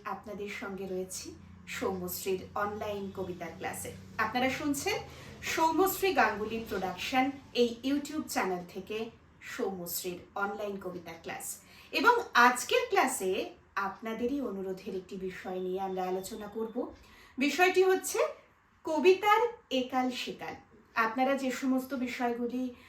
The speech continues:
আমাকে কমেন্ট সেকশনে পাঠান, মেসেজ করে পাঠান, আহ, আমি চেষ্টা করি আমার সময় মতন সেই সমস্ত বিষয়গুলি, আহ, ছোট ছোট করে আপনাদের কাছে আমার যেটুকু জানা সেটুকু পৌঁছে দিতে। আজকের এই বিষয়টি নিয়ে আমরা আলোচনা শুরু করব,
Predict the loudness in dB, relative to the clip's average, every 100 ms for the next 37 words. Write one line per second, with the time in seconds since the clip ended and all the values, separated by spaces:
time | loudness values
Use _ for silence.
0 | -12 -8 -6 -4 -4 -4 -4 -6 -6 -6
1 | -6 -8 -8 -6 -4 -4 -6 -6 -6 -6
2 | -6 -6 -10 -8 -8 -8 -6 -8 -8 -10
3 | -10 -16 -20 -20 -8 -6 -4 -4 -4 -2
4 | -2 -2 -2 0 0 0 -4 -6 -6 -4
5 | -4 -4 -4 -4 -6 -8 -10 -10 -10 -8
6 | -8 -8 -8 -10 -8 -8 -10 -8 -6 -4
7 | -4 -2 -4 -6 -20 -16 -14 -12 -8 -6
8 | -6 -6 -6 -6 -4 -4 -4 -4 -6 -6
9 | -6 -8 -10 -10 -6 -2 0 0 -4 -6
10 | -6 -4 -4 -4 -6 -10 -14 -12 -6 -4
11 | -4 -6 -6 -4 -4 -2 -2 -4 -8 -12
12 | -20 -20 2 6 6 4 2 4 2 2
13 | 0 -2 -2 -2 -4 -6 -4 -2 0 0
14 | -2 -4 -6 -4 -4 -4 -4 0